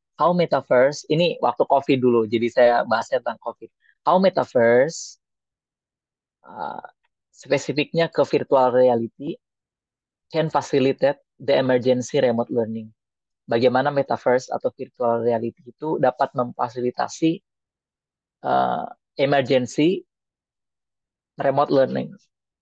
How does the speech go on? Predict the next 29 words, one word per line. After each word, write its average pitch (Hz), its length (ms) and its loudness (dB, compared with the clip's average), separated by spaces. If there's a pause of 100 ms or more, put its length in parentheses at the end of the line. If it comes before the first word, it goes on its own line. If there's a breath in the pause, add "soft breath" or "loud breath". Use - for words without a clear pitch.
(960)
Maksudnya 143 400 -2
itu 196 80 2
emergency, 135 640 0
kan - 200 -6
kita - 360 -4
nggak 123 240 0
tahu 127 160 4
emergency 117 440 0
ke 120 80 -6
depan, 123 200 -4
misal 127 240 -2
ada 120 80 -2
pandemi 117 400 -4
lagi. 113 320 -6 (440)
Kemudian 147 280 0
remote, 143 400 0
remote 127 400 -2
itu - 120 -4
artinya 135 280 -2
jauh. 117 400 0 (560)
Kemudian 123 360 0
teaching, 120 480 -4
pembelajaran. 110 480 -2
Pembelajaran 120 640 0
jarak 127 320 0
jauh 131 320 0 (120)
yang 143 440 -2
lagi 120 240 2
emergency. 113 640 -6